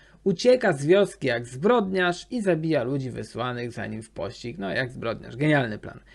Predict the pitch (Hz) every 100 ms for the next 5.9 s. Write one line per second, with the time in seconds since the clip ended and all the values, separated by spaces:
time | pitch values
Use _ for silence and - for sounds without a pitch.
0 | - - 143 190 214 180 190 165 202 190
1 | 254 196 147 139 135 120 123 156 214 185
2 | 160 135 165 165 160 175 139 175 196 165
3 | 147 190 190 180 180 135 147 214 202 160
4 | 196 196 208 233 208 185 - 190 185 160
5 | 151 147 131 135 202 254 240 214 196